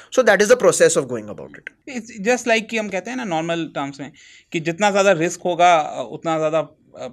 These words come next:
Speaker 2: चांसेस हैं प्रॉफिट के, उतना ज़्यादा चांसेस लॉस के हैं। Same like अगर आप लार्ज कैप में इन्वेस्ट कर रहे हो तो वहाँ पर मिस-, रिस्क है, but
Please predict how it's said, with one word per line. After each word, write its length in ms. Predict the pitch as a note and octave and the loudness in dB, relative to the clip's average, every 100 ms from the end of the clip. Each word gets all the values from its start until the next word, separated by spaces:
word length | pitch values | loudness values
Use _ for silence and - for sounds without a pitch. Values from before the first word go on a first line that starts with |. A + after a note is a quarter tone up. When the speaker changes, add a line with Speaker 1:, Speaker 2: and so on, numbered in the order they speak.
| _ _ _ | _ _ _
Speaker 2:
चांसेस 340 | D3 D3 F3 E3 | -4 -2 -4 -4
हैं 140 | D#3+ | -6
प्रॉफिट 380 | D#3 C#3 E3 C#3+ | -2 -4 -4 -8
के, 80 | D3+ | -10
उतना 320 | D3+ C#3+ C3+ | -8 -8 -6
ज़्यादा 240 | C3+ C3 | -4 -4
चांसेस 340 | C3+ C3 C#3 C3+ | -6 -8 -10 -6
लॉस 180 | B2 B2 | -8 -8
के 100 | - | -18
हैं। 120 | A2 | -16
Same 200 | - G3 | -6 -4
like 240 | F#3+ F#3 F#3+ _ _ _ _ - | 0 -2 -4 _ _ _ _ -6
अगर 180 | D3 | 0
आप 160 | E3 E3 | 0 2
लार्ज 240 | C#3+ D#3 | 0 0
कैप 180 | - D#3 | 0 -2
में 100 | E3 | -2
इन्वेस्ट 260 | D3+ D3+ D3+ | -4 -6 -6
कर 140 | D3+ | -10
रहे 80 | D3 | -8
हो 60 | G3+ | -10
तो 140 | G#3 | -8
वहाँ 160 | G3+ F3+ | -6 -4
पर 240 | G3+ A3 E3 | -6 -8 -8
मिस-, 480 | E3+ A3 A3+ - - D#3+ D3 _ C#3 | -6 -6 -8 -18 -20 -16 -18 _ -2
रिस्क 240 | F3+ G#3+ C4 | -2 0 2
है, 260 | A#3 A3+ | 2 2
but 120 | F3+ | 0